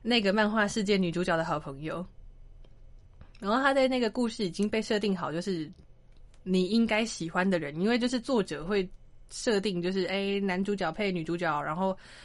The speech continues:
那个女主角的好朋友会跟谁谁谁在一起，就已经都写好了。然后当那个女主角，我，我这样讲好混乱，<laughs> 女主角到底是谁？<laughs> 这一部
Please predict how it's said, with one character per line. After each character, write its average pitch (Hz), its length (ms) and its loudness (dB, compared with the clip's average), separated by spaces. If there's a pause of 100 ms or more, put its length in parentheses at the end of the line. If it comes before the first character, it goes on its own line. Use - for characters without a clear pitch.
(140)
那 190 80 -4
个 170 420 -2
女 175 160 0
主 190 120 0
角 196 120 2
的 175 80 0
好 170 100 0
朋 175 140 0
友 180 140 0
会 185 100 0
跟 185 580 0 (120)
谁 165 120 -4
谁 175 80 -4
谁 165 180 -4
在 170 120 0
一 175 60 0
起， 160 140 -6
就 185 160 -2
已 175 40 0
经 175 140 -2
都 185 120 -2
写 160 240 -8
好 165 240 -8
了。 180 140 -10 (580)
然 214 120 2
后 277 80 4
当 320 340 2 (120)
那 262 120 0
个 208 160 4
女 190 220 2
主 220 160 0
角， 180 220 -2
我， 185 180 0
我 180 160 0
这 262 80 0
样 285 100 2
讲 190 160 -2
好 160 140 -6
混 208 220 2
乱， 208 180 6 (200)
<laughs> 349 280 4
女 202 160 4
主 196 80 6
角 220 140 4
到 208 100 4
底 190 60 0
是 196 100 0
谁？ - 180 -8 (1080)
<laughs> - 1120 -10
这 330 200 0
一 254 40 2
部 233 320 2